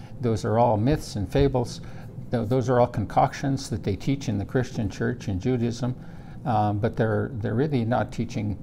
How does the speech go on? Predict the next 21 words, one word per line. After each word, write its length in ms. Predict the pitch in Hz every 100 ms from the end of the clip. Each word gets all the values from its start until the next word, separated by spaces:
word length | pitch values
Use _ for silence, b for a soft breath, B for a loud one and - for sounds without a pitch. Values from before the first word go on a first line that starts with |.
| -
the, 100 | 110 - -
the 80 | 110
true 240 | - 127
God, 320 | 117 110 101
the, 80 | 104 - - 107 131
the 80 | 110
God 260 | 101 107 98
of 120 | 101
love. 280 | 95 90 -
This 180 | 117
is 140 | 123 95
what 140 | 101
he 80 | 104
was 180 | 101 -
saying. 320 | 117 92 90 - - B B B B B B B B
That 120 | 123
God 220 | 107 127 117
just 180 | 139
wouldn't 320 | 113 123 143 117
do 160 | 135
that. 280 | 101 90 87